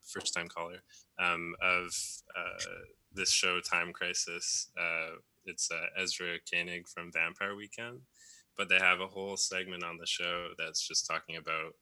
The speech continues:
um, like, corporate food brands and, like, social media and, like, how they manage social media. And so they interview, like,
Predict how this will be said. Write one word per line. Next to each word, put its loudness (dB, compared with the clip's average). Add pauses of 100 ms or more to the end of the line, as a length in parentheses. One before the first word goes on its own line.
(120)
um, -8 (260)
like, -4
corporate -4
food -4
brands 2
and, -2
like, -4
social 2
media 2
and, -8
like, -6
how 4
they 0
manage -2
social -4
media. 2
And 0
so 2
they 2
interview, -2
like, -2